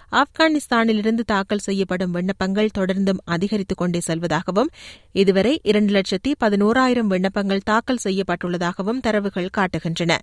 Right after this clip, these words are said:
அதே நேரம், பதினைந்து ஆகஸ்ட் இரண்டாயிரத்தி இருபத்தி ஒன்றுக்கும் முப்பத்தி ஒன்று ஜூலை இரண்டாயிரத்தி இருபத்தி இரண்டுக்கும் இடையில் கிட்டத்தட்ட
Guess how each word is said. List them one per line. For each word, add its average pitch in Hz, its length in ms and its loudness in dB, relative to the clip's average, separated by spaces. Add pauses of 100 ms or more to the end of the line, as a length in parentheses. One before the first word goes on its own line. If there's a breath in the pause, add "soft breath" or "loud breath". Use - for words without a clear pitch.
(320 loud breath)
அதே 185 260 0
நேரம், 190 320 2
பதினைந்து 202 540 2
ஆகஸ்ட் 196 420 -2
இரண்டாயிரத்தி 190 500 -2
இருபத்தி 185 340 -2
ஒன்றுக்கும் 190 380 0 (420 loud breath)
முப்பத்தி 302 360 0
ஒன்று 262 260 4
ஜூலை 233 420 4
இரண்டாயிரத்தி 202 560 0
இருபத்தி 196 360 -2
இரண்டுக்கும் 214 480 0
இடையில் 208 320 2 (280 loud breath)
கிட்டத்தட்ட 196 540 0